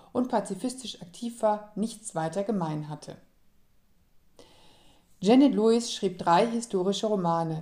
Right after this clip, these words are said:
von denen The Wife of Martin Guerre, die Wiederkehr des Martin Guerre, der neunzehnhundertzweiundachtzig mit Gérard Depardieu und Nathalie Baye und neunzehnhundertdreiundneunzig in einer U-S-amerikanischen Adaption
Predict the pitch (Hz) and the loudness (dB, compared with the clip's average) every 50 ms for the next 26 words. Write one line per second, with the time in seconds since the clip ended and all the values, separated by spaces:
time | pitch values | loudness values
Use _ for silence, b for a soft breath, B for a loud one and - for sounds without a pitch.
0 | - - - - 196 190 190 214 214 214 208 196 190 185 - 180 175 175 175 175 | -10 -16 -8 -6 -4 -2 -2 0 0 0 -2 -2 -4 -4 -4 -2 0 2 4 6
1 | 185 208 240 247 - - - - - - 180 175 - - - 185 175 170 175 165 | 6 6 4 2 0 -6 -8 -10 -8 -8 -10 -10 -10 -8 -8 -4 -4 -2 -2 -2
2 | 165 170 185 214 233 - - B B B B B B B - 190 190 262 269 269 | 0 2 2 2 2 0 -6 B B B B B B B -8 0 0 2 4 4
3 | 247 254 247 226 214 208 214 214 196 185 180 180 175 175 175 175 175 170 170 170 | 2 2 0 -2 0 0 0 -2 -4 -6 -4 -2 -2 -2 -2 -4 -6 -6 -4 -2
4 | 170 170 180 190 - - - B B B B B B B 202 196 196 202 220 - | -2 0 2 2 2 0 -2 B B B B B B B 0 2 2 2 0 -2
5 | - - 226 220 220 226 226 - - - 233 277 285 226 180 - 175 175 - - | -4 -4 -4 -2 -2 -4 -4 -6 0 2 4 4 4 2 0 -2 -6 -6 -6 -10
6 | - 190 175 - 180 180 175 - 180 175 175 180 196 196 208 190 - 175 170 165 | -10 -10 -8 -6 -8 -8 -2 -2 -2 0 0 -2 0 0 -2 -4 -2 -6 -6 -6
7 | - 175 175 185 220 240 233 - 185 175 175 175 185 - 180 - 180 175 196 202 | -2 0 0 0 0 -2 -4 -6 -6 -4 -2 -2 -2 -4 -4 -4 -4 -2 -2 -4
8 | 175 175 175 175 180 214 - B B B B B B B B B - 214 208 208 | -2 -2 0 0 0 -2 -4 B B B B B B B B B 0 0 2 2
9 | 208 220 226 - 240 233 226 226 226 220 220 - 190 190 226 277 262 202 175 170 | 2 0 -2 -2 -4 -2 -2 0 -2 -2 -2 -2 -2 0 2 2 2 2 2 0
10 | 165 170 175 175 - - 214 220 - - - _ - 185 180 180 175 190 - 180 | 0 0 -2 -2 -4 -6 -6 -6 -8 -14 -18 _ -4 -2 0 0 0 0 -2 -4
11 | 185 185 185 180 - 196 196 - 240 - - - 202 196 185 185 180 175 - 185 | -4 -4 -4 -4 -4 -2 -2 -2 -4 -6 -6 -4 -4 -4 -4 -4 -8 -6 -6 -4
12 | 180 185 196 196 - - 202 190 190 - 175 175 170 170 - - - - - 175 | -2 -2 -2 -4 -4 -6 -6 -8 -6 -6 -6 -6 -6 -8 -8 -12 -10 -4 -2 -2
13 | 170 185 220 233 233 | 0 0 -2 -4 -6